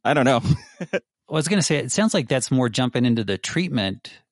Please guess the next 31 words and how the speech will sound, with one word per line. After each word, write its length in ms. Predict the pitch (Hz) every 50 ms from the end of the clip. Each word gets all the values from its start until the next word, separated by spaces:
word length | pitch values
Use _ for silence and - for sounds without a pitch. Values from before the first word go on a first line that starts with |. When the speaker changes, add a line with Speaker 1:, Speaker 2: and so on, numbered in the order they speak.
| _ _ _ _ _
Speaker 2:
phase 400 | _ - - - 107 107 107 98
of 140 | 107 107 92 -
things. 240 | - 110 110 107
I'm, 200 | 113 123 160 175 -
I'm 180 | - 131 165 190
just 200 | 147 135 113 -
curious, 400 | - - 127 120 113 110 - -
like, 220 | 120 101 98 - -
is 140 | 120 110 107
there 160 | 123 143 143
just 200 | 120 127 113 -
stuff 300 | - - 123 107 - -
lifestyle-wise? 640 | 123 113 120 135 - - - 123 110 107 104 107 104
We 60 | 123
talked 260 | 127 - 156 151 - 143
about 180 | 127 123 117
stuff 320 | - - - 113 113 107 -
that 140 | - 107 -
maybe 280 | 107 110 110 110 104 107
is 100 | 104 95
kinda 180 | - - 107 104
more 160 | 101 101 98
myth 360 | 95 107 135 147 151 143 -
in 120 | 127 110 101
terms 240 | - 120 110 95
of 100 | 107 98
stuff 220 | - - 117 98 -
that 120 | - - - -
Speaker 1:
Sure. 120 | - 90 87
Speaker 2:
causes 280 | - 180 175 151 113
it, 240 | 98 98 95 95 -